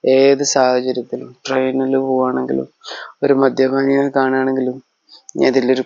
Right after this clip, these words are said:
കൊലപാതകീനെ തന്നെ കാണുകയാണെങ്കിലും കൊലപാതകം നേരിട്ട് കാണുകയാണെങ്കിലും ശരി, ഏത് രീതിയിലാണെങ്കിലും ശരി, എൻ്റെ മനസ്സ് ഞാൻ അനവധി നിരവധി എന്തെല്ലാം കണ്ടു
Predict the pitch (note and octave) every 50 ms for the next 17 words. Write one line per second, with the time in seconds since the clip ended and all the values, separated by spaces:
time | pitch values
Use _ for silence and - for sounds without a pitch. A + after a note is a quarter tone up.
0 | - - A#2 - - G#2+ A#2 B2 C3 C#3 D3+ D3+ D3+ D#3+ D#3+ F3 E3+ E3+ F3+ F3
1 | F3+ F3 D#3 D3+ C#3 C3+ B2+ B2+ B2 A#2 A#2 A2+ A2 G#2+ B2 B2+ _ _ _ _
2 | _ _ _ _ _ _ - - C3 C3+ C3 C3+ C3+ C#3 C#3 C#3 D3 C#3+ D3 D3
3 | C#3+ C#3+ C#3 C3 B2+ C3 C#3 D#3 D#3+ E3+ E3 D#3+ - - E3 D3+ D3+ C#3+ C#3 C#3
4 | C3+ C3+ C3+ C3 C3 B2+ B2+ B2+ C3 C3 C3 - B2+ A2+ - - - D3+ _ _
5 | _ _ _ _ _ _ _ _ _ _ _ _ _ _ - - B2 B2 B2+ C3+
6 | C#3+ C#3 C3 B2+ A#2+ A#2 - A#2+ A#2+ A2+ A#2+ A#2 A#2 A2 G#2+ G2+ G2+ G#2 A#2+ B2
7 | - E2+ - - - _ _ _ _ _ _ _ _ _ _ _ _ _ _ _
8 | _ _ _ _ _ _ _ _ _ _ _ _ _ _ _ _ _ _ _ _
9 | _ _ A5+ A5+ A5+ A5+ _ _ _ _ _ _ _ _ _ _ _ _ _ _
10 | _ _ _ _ _ _ _ _ _ _ - A#2+ A#2+ A#2+ A#2+ A#2+ A#2+ C3+ C3 B2+
11 | B2 A#2+ A#2+ A#2+ A#2 - - - - - _ _ _ _ _ _ _ _ _ _
12 | _ _ _ _ _ _ - B2+ B2+ C3 C3 C3+ - - - - C3 B2+ B2+ B2+
13 | B2 B2+ C3 C3+ C3+ C3 B2+ B2+ B2+ B2+ B2+ C3 B2+ C#3+ - - - C3+ B2+ C3
14 | C3+ C#3 C#3+ C#3+ C3+ B2+ C3 C3 C#3+ D#3 D3 - B2 A#2+ A#2+ A#2+ A#2 A#2+ A#2+ B2